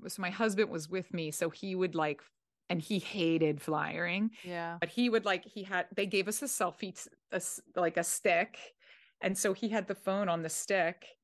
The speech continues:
Speaker 1: and he just followed me. And I would, so I would update the, like, and I was, I always flyered in characters. So I had this, like, Philly character and I would say, like, uh, "Oh, here we are in the Royal Mile. Okay, sit down there.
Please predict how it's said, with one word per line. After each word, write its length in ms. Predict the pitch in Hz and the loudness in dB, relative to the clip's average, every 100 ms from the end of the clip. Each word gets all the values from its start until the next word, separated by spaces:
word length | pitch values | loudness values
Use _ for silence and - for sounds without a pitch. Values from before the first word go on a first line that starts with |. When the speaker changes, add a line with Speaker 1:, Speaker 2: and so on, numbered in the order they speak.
| _ _ 185 | _ _ -4
Speaker 1:
and 120 | 175 | -2
he 180 | 214 214 | 0 0
just 260 | 208 - | 0 0
followed 460 | 190 185 233 196 151 | 4 4 4 2 -2
me. 240 | 147 143 | -8 -6
And 160 | - 180 | -2 0
I 100 | 185 | 2
would, 340 | 196 185 - | 2 0 -4
so 140 | - 202 | 0 0
I 60 | |
would 140 | 175 - | 0 -2
update 580 | 160 - - 165 160 - | -4 -2 -2 0 0 -6
the, 120 | 151 - - | -14 -14 -8
like, 400 | 143 143 143 - _ - | -4 -4 -6 -12 _ -4
and 100 | 208 | 2
I 140 | 226 | 4
was, 200 | 240 233 214 185 | 6 4 2 2
I 100 | 190 | 4
always 180 | 208 | 2
flyered 280 | - 175 170 | 2 2 0
in 80 | 160 | -4
characters. 500 | - 156 156 151 - | -2 -4 -2 -6 -4
So 220 | 156 151 - - - | -4 -4 -6 -20 -8
I 80 | 170 | -2
had 140 | 170 | 0
this, 160 | 151 - | 0 -2
like, 160 | 147 | -2
Philly 320 | - - 160 147 | -4 0 0 0
character 420 | - 151 156 143 | -4 -4 -2 -4
and 100 | - | -4
I 60 | |
would 180 | - - | -6 -8
say, 200 | - - | -8 -6
like, 280 | 50 - - - | -4 -6 -8 -10
uh, 100 | - - - - | -10 -10 -6 2
"Oh, 140 | 349 | 4
here 180 | 294 330 | 6 8
we 100 | 320 | 8
are 100 | 311 | 6
in 40 | |
the 60 | 311 | 4
Royal 180 | 294 302 | 4 4
Mile. 260 | 262 269 | 6 6
Okay, 220 | 269 285 247 | 4 2 2
sit 200 | - 254 | 6 6
down 220 | 269 285 | 6 4
there. 340 | 247 240 254 | 4 2 0